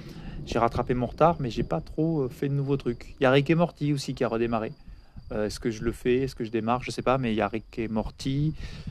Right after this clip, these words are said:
Donc, euh, bon, voilà, ça fait deux, trois petits trucs à regarder de temps en temps. Peut-être ce soir si je suis fatigué.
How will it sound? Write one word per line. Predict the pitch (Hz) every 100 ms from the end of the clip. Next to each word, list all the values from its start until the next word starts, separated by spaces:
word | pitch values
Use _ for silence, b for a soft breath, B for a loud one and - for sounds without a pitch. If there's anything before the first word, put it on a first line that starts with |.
| B 110
Donc, | 107 104 107
euh, |
bon, | 98 101 104
voilà, | 92 92
ça | -
fait | - 104
deux, | 104
trois | -
petits | - -
trucs | 120 113
à |
regarder | 104 104 98
de |
temps | - 110 104
en |
temps. | 101 117
Peut-être | 123 110 - -
ce | 98 101
soir | - 104
si | - 110
je |
suis | -
fatigué. | - - 101 110